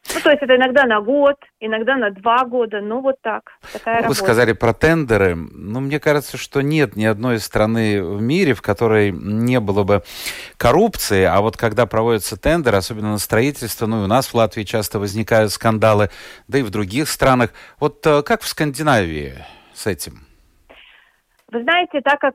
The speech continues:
Speaker 1: это не мой бизнес, э, я вообще эту систему не знаю, вот от слова вообще. Я как-то,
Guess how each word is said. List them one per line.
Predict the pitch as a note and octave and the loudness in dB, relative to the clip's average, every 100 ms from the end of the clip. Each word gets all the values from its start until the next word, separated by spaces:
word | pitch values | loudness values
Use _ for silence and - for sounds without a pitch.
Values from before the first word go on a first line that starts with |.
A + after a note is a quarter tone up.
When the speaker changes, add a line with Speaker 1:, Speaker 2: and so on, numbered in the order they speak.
| - | 0
Speaker 1:
это | C4+ C#4 | -2 0
не | C4 C4+ | 0 2
мой | C4+ F4+ B3+ | 2 0 0
бизнес, | B3 A3+ G3 F3 F3 - | -2 -4 -6 -10 -12 -10
э, | G3+ G3 G3 F3+ | -4 -4 -4 0
я | B3 C4 | 2 2
вообще | B3 - D4+ | 0 -2 -6
эту | B3+ A3+ | -6 -8
систему | G#3+ - C4 B3+ A3 G#3 | -10 -4 -2 0 0 0
не | G#3 A#3 A3+ | 0 0 0
знаю, | A3 G3 E3+ E3+ | 0 -2 -4 -10
вот | F#3+ - | -10 -6
от | F#3 - | -6 -4
слова | A3+ A3+ | -2 0
вообще. | G#3 G3+ - G#3 | 0 0 -2 0
Я | A#3 | 2
как-то, | B3+ B3+ - A#3+ | 2 0 2 0